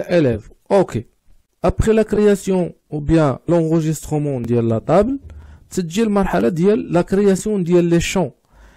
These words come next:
Les champs, pour créer les champs ديال la table, كنمشي كليك دروا، مود كرياسيون. ديما ملي كنبغي نتحكم في لا ستركتور ديال لا طابل، كنمشي لمود كرياسيون.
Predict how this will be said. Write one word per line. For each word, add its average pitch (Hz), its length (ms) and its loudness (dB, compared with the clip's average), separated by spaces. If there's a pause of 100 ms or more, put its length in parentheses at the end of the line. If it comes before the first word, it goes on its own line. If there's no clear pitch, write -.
(240)
Les 165 80 2 (120)
champs, 240 260 0 (960)
pour 202 160 2
créer 240 340 2
les 220 140 4
champs 170 320 -2 (100)
ديال 139 240 2
la 135 100 2
table, 233 420 0 (800)
كنمشي 185 300 0
كليك 208 240 -4
دروا، 190 520 2 (480)
مود 202 200 -2
كرياسيون. 139 720 0 (140)
ديما 147 340 -4
ملي 139 180 -2
كنبغي 135 360 -2
نتحكم - 380 -10
في 127 140 -4
لا 135 80 2
ستركتور - 580 -6
ديال 131 260 2
لا 127 100 2
طابل، 202 360 -2 (360)
كنمشي 147 260 -2
لمود 139 260 -4
كرياسيون. 123 720 0